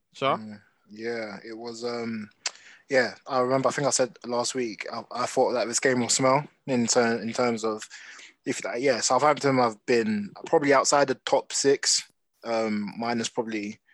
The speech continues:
Speaker 2: Um, obviously, we haven't had great form this, this, um, this year, and obviously Arsenal, um, haven't. But I'd probably say Southampton are probably the informed team, um, out of the others. I'd say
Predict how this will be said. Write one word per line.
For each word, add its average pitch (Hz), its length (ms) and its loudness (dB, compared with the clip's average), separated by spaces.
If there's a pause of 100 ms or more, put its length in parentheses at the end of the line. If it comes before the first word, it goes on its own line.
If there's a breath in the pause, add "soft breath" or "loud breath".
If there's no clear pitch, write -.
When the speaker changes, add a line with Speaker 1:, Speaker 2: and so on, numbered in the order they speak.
(360 soft breath)
Speaker 2:
Um, 110 240 0
obviously, 104 540 -4
we 110 100 -6
haven't 107 220 -4
had 104 180 -8
great 101 220 -4
form - 420 -6 (460)
this, - 380 -2 (120)
this, 104 220 -2
um, 95 400 -8 (120)
this 101 200 -2
year, 98 260 -8
and 95 140 -6
obviously 101 240 -6
Arsenal, 98 500 -6 (340)
um, 92 160 -12
haven't. 92 460 -12
But 104 160 -4 (400 loud breath)
I'd 120 80 0 (100)
probably 143 200 2
say 131 100 2
Southampton 123 540 2
are 113 80 0
probably 117 240 -4
the 113 100 -2
informed 117 400 -2
team, 131 320 -2 (420)
um, 104 280 -4
out 104 120 0
of - 60 -8
the 113 140 -4
others. 120 340 0 (200)
I'd 110 140 -4
say 131 320 2